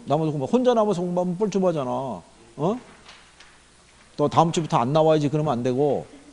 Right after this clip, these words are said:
어? 열심히 해야지, 열심히 합격해야 돼. 그리고 여기 계신, 에?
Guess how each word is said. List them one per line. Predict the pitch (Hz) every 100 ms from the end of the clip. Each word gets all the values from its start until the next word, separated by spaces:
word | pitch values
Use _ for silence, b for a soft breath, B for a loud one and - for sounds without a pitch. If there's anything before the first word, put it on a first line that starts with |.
| - -
어? | 214 110 139 170 117
열심히 | 127 147 143
해야지, | 131
열심히 | 120 104 117
합격해야 | 143 147 131 135
돼. | 110
그리고 | 151 170 214 - B B
여기 | 151 175 202
계신, | 185 170 185 175 -
에? | 165